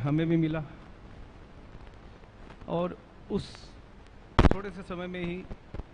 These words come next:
मम्मी ने हमें इतना प्यार, इतनी ब्लेसिंग्स, इतना कुछ दिया जिसको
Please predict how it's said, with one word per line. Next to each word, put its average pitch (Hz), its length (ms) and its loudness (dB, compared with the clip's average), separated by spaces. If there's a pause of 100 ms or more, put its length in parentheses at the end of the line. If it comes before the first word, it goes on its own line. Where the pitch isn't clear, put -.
(920)
मम्मी 175 240 6
ने 196 100 4
हमें 180 220 6
इतना 196 260 2
प्यार, 165 500 2 (720)
इतनी 220 220 -2
ब्लेसिंग्स, 175 500 -2 (240)
इतना 220 260 -2
कुछ 208 300 -2
दिया 151 220 -2 (2000)
जिसको 170 440 2